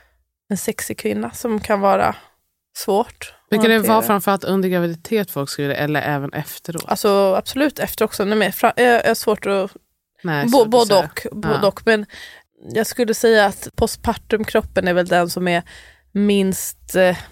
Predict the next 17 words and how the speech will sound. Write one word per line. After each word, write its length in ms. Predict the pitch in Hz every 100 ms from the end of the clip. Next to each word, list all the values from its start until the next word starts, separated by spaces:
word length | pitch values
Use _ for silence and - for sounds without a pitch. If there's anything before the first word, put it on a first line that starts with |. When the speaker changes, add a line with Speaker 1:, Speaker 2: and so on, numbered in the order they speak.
| _ -
Speaker 1:
åtråvärd 880 | 226 185 - - 208 294 214 180 180
om, 220 | 180 170
Speaker 2:
Ja. 200 | 170 -
Speaker 1:
eh, 60 | 160
från 280 | - 190
vårt 220 | 190 175 -
samhälle. 480 | 190 175 180 165 196
Alltså 240 | 196 202
att, 180 | 208 196
och 140 | 190 202
den 220 | 208 202
kan 160 | 208
vara 80 | 196
svårt, 400 | 196 220 208 -
just 260 | 208 196 -
att 120 | 196
man, 260 | 202 190